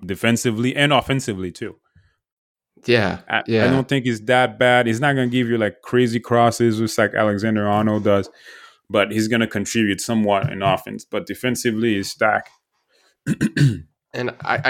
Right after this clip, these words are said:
Speaker 2: I, I don't think England need the offensive help. They have a lot of really good attacking players. They,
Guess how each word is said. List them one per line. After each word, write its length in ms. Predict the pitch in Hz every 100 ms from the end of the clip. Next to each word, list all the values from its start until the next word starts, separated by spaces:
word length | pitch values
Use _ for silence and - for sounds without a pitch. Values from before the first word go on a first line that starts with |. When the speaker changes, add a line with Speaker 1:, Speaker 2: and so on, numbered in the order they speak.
| -
Speaker 2:
I, 60 | 127
I 40 |
don't 300 | 123 151 151
think 240 | 165 147 -
England 460 | 139 135 123 113 107
need 280 | 117 120
the 160 | 104 101
offensive 640 | 104 101 - 101 - 92
help. 340 | - 98 98 -
They 140 | 98
have 180 | 101 98
a 40 |
lot 340 | 95 98 104 110
of 100 | 98
really 260 | 98 98
good 200 | 90 98
attacking 460 | 92 - 90 90 -
players. 440 | - 87 - 90
They, 220 | - 90